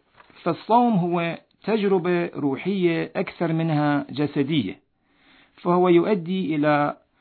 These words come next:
توقد الذهن ويزيد من جلاء البصيرة، يساعد على استنباط الأفكار الجديدة وتترقق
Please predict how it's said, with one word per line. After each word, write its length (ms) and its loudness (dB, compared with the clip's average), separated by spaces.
توقد 840 0
الذهن 680 0
ويزيد 1160 -2
من 240 0
جلاء 380 2
البصيرة، 640 -2
يساعد 760 0
على 320 2
استنباط 680 0
الأفكار 760 0
الجديدة 800 -2
وتترقق 1200 -4